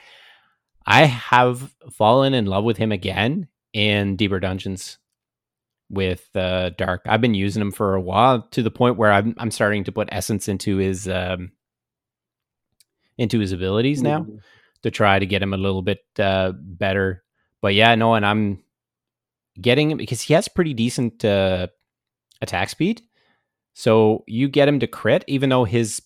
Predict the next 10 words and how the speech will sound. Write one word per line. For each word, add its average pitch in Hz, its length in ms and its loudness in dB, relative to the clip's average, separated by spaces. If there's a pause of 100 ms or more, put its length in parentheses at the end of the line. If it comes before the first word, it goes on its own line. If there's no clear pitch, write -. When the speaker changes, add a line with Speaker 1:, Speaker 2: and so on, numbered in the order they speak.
(260)
Speaker 1:
power 117 360 0
doesn't 131 260 -4
crit. 135 360 -2 (380)
And 123 80 0
his 135 120 4
power - 280 4
is 156 160 -2
really 117 340 2
kinda 110 400 0
weak 107 560 -6